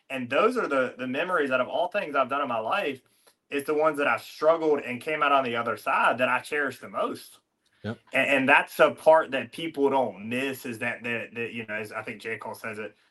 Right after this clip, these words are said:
Speaker 1: there's beauty in the struggle.
Speaker 2: Yep.
Speaker 1: Um, but you have to be able to see it and realize it in order to, to, um, experience it.
Speaker 2: Yeah, I love it, bro. Cool. I appreciate you coming on, man. Is there any other words of wisdom you wanna give before we, we part ways?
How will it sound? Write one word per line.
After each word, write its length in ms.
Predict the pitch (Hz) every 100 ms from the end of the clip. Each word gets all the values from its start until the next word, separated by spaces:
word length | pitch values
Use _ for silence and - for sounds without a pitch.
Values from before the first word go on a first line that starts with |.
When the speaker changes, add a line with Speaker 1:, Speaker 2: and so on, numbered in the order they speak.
| -
Speaker 1:
there's 180 | 120 120
beauty 400 | 131 156 139 135
in 100 | 123
the 80 |
struggle. 680 | 104 - 123 131 123 113 107 _ _ _ _
Speaker 2:
Yep. 100 | 95
Speaker 1:
Um, 500 | 113 113 107 104 101 - _ _
but 260 | 113 143 139
you 100 | 139
have 180 | 147 -
to 80 |
be 140 | 131 135
able 120 | 123
to 80 | 110
see 340 | - 147 131
it 80 | 110
and 140 | 104
realize 480 | 110 123 113 107 107
it 240 | 107 101 110
in 100 | 110
order 220 | 107 104
to, 340 | - 107 98 92
to, 460 | - 107 98 90 87 _ _ _
um, 320 | 104 95 90 82
experience 680 | 123 107 - 107 101 95 -
it. 220 | 87 76 _ _
Speaker 2:
Yeah, 120 | 92 90 -
I 60 | 87
love 180 | 95 92
it, 100 | 87
bro. 220 | 95 95
Cool. 340 | - 120 - - - - -
I 60 | 120
appreciate 320 | 120 151 151
you 100 | 135
coming 240 | 127 131 127
on, 140 | 131
man. 200 | 120 123
Is 120 | 120
there 100 | 110
any 200 | 117 113
other 360 | 113 110 104 98
words 260 | 110 117 110
of 60 |
wisdom 280 | 101 113 113
you 80 | 107
wanna 180 | 104 101
give 220 | 104 107
before 300 | 95 - 95
we, 200 | 90 87
we 120 | 90
part 240 | - 101 90
ways? 340 | 101 110 -